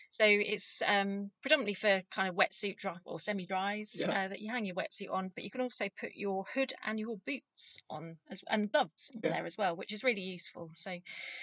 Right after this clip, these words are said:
Speaker 1: 'cause it's always like, where do you put it to
Speaker 2: It's pretty
Speaker 1: dry off?
Speaker 2: cool, actually, 'cause that's another use that, you know, what do you do with all this recycled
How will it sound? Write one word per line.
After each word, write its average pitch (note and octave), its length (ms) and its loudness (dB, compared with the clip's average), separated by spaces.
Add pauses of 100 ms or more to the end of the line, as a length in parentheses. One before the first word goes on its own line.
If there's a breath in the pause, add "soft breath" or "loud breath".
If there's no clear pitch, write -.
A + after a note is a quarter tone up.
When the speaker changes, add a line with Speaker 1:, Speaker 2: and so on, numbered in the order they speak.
(140 loud breath)
Speaker 1:
'cause F#3+ 120 -4
it's F#3 140 0
always G3+ 320 -2
like, F3 180 -6
where F3+ 140 -4
do F3+ 120 -10
you F3 40 -16
put - 140 -12
it G3 160 -8 (800 soft breath)
to F#3+ 60 0
Speaker 2:
It's - 80 0
pretty A3+ 180 12
Speaker 1:
dry F#3 40 6
off? - 60 -2
Speaker 2:
cool, G#3 220 12
actually, B2+ 260 4
'cause D#3 180 0
that's D3+ 220 4
another D3+ 300 0
use D3 520 6
that, - 220 -4 (580)
you D#3 160 0
know, C3 140 0
what D#3 240 4
do - 80 -2
you C#3+ 80 0
do D#3+ 200 12
with A#2+ 100 4
all B2+ 180 2
this B2+ 320 4 (360)
recycled C3 640 2